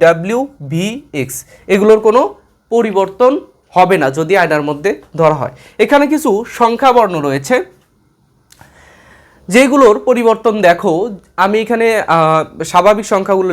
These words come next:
লিখেছি, নিচে আয়নার মধ্যে যদি ধরা হয়, তখন সেগুলোর, আহ, প্রতিফলনটা আমি লিখে দিয়েছি। দেখো এখানে সিক্সের, আহ,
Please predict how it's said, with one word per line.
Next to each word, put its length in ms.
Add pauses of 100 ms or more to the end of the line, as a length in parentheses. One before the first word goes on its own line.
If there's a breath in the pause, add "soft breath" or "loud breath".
লিখেছি, 340 (400)
নিচে 300 (380)
আয়নার 320
মধ্যে 220 (100)
যদি 140 (100)
ধরা 240
হয়, 180 (240)
তখন 240 (400)
সেগুলোর, 360
আহ, 420
প্রতিফলনটা 680
আমি 100 (120)
লিখে 240
দিয়েছি। 200 (120)
দেখো 180 (120)
এখানে 220 (460 loud breath)
সিক্সের, 420 (100)
আহ, 240